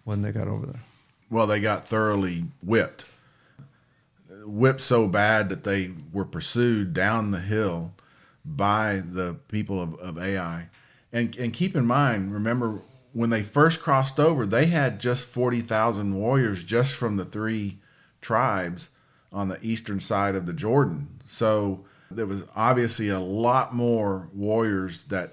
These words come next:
Speaker 2: Israel had, and, uh, they're only sending up three thousand to attack this, this city.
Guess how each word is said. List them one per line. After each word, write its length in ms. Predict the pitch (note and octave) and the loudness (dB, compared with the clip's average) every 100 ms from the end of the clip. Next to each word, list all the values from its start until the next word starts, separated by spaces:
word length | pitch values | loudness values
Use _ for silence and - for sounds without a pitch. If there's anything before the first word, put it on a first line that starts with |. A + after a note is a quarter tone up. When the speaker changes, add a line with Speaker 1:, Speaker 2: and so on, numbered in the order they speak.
| - | -8
Speaker 2:
Israel 460 | G#2+ G#2 G2 F2 | -6 -4 -4 -4
had, 580 | E2 B2 B2 G2+ F2+ E2+ - _ _ _ _ | -2 2 4 2 -2 -6 -12 _ _ _ _
and, 400 | - G#2 G#2 G2+ | -6 -2 0 0
uh, 160 | F#2+ F#2 | -2 -4
they're 260 | E2+ G#2 A2 | -4 -2 0
only 220 | A#2+ A2 | 0 -2
sending 400 | G2+ A2 G#2+ G2+ | -2 -2 0 0
up 220 | F#2+ - | -2 -6
three 240 | F#2+ G#2+ | -6 -4
thousand 680 | F#2+ F#2 F#2 G2 E2 D2+ D2+ C#2 | -2 -2 0 -2 -6 -10 -12 -10
to 100 | E2+ | -10
attack 420 | E2 F2 E2 - | -8 -6 -6 -8
this, 320 | D2+ - - - | -12 -12 -14 -16
this 160 | D2+ | -14
city. 360 | - E2 C#2 | -12 -12 -10